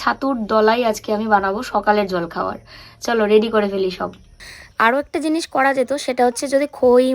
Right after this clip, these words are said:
মুড়ি এগুলো দিয়ে যদি, আহ, ছাতু দিয়ে ঠিক এরকমভাবে মাখাতাম, তাহলেও কিন্তু বেশ, আহ, টেস্টি হয়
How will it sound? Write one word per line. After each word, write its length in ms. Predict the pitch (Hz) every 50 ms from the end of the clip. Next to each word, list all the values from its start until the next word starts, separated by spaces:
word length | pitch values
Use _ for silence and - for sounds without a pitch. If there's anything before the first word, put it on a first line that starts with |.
| 247 233 233
মুড়ি 300 | 233 240 233 247 254 262 262 254 - - - - - - - 233
এগুলো 220 | 233 254 269 277 277
দিয়ে 200 | 226 254 247 240 214
যদি, 200 | 233 214 233 240 233 233
আহ, 200 | - - 214 208 202 -
ছাতু 280 | - 220 220 - - 233 220 220
দিয়ে 160 | 226 226 226 233 226 202 - _ - -
ঠিক 140 | 254 240 - - - 403
এরকমভাবে 540 | 233 233 233 - 262 247 226 226 214 214 233 226 214
মাখাতাম, 400 | 202 196 - 226 226 - 220 240 294 - - - - - - - _ -
তাহলেও 300 | 233 220 226 233 254 262 254
কিন্তু 180 | 294 285 277 311 269 240
বেশ, 120 | 247 247 240 -
আহ, 280 | - - 247 220 220 220 -
টেস্টি 300 | 240 240 220 - - 277
হয় 200 | 262 277 269 269